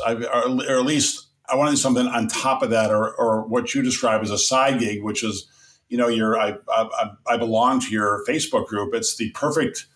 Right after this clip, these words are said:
group to kind of broadcast this message. Give me an idea, 'cause I, I think you have a census. What are the demographics, or are there any demographics in that group that stand out, or does it just span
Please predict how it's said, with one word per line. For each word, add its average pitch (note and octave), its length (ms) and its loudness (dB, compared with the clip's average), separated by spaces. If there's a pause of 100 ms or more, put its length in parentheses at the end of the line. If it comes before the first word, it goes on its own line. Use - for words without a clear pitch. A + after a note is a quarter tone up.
(240)
group A#2+ 560 2
to A2+ 600 0 (260)
kind C#3 180 -2
of G#2 100 0
broadcast A#2+ 640 2
this G#2+ 200 0
message. B2+ 500 0 (280)
Give G#3 180 -2
me B3+ 140 6
an A3 80 2
idea, A2+ 840 2 (260)
'cause D3+ 140 -2
I, D3 220 0
I - 20 0
think C#3+ 280 -4
you C#3+ 100 2
have A#2 100 2
a G#2 60 -4
census. D#3+ 600 -2
What G#3+ 120 0
are C4 120 2
the G#3 60 -4
demographics, C#3+ 960 0
or C#3 40 2
are F3+ 260 0
there D3 500 0
any D3+ 480 -2 (180)
demographics B2+ 720 2
in B2+ 120 4
that A2 180 2
group A2+ 160 0
that A2+ 140 -2
stand A#2 440 2
out, A2+ 220 4
or G#2+ 100 -2
does G#2 160 -2
it A2 40 -10
just C3+ 220 0
span A#2 580 0